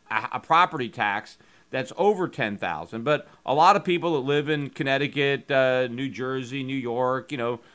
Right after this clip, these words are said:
their property taxes are much higher. My property tax on my house in Connecticut is sixty thousand dollars a year, approximately. So,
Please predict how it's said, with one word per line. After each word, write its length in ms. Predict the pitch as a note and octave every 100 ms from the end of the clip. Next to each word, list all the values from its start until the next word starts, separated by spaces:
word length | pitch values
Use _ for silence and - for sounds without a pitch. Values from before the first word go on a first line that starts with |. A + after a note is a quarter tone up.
| - -
their 140 | D3
property 480 | D#3 D#3+ C#3+ C#3 C3+
taxes 480 | A#2+ B2+ B2+ D3+ C#3
are 60 | D#3
much 200 | E3 E3+
higher. 220 | F#3 C#3
My 180 | B2+ F3
property 440 | F3 E3 D3+ D3+
tax 260 | D3 C#3 C3+
on 60 |
my 100 | C#3
house 240 | C#3 C#3+ C#3
in 60 |
Connecticut 400 | C3+ D3 F3 D#3
is 120 | A2+ -
sixty 280 | D#3+ -
thousand 300 | D3 C#3 C#3
dollars 260 | C3 C#3+ B2+
a 20 |
year, 180 | F3 F#3
approximately. 640 | - - A2 - F#2 D2+
So, 300 | D#2+ B2+ A2+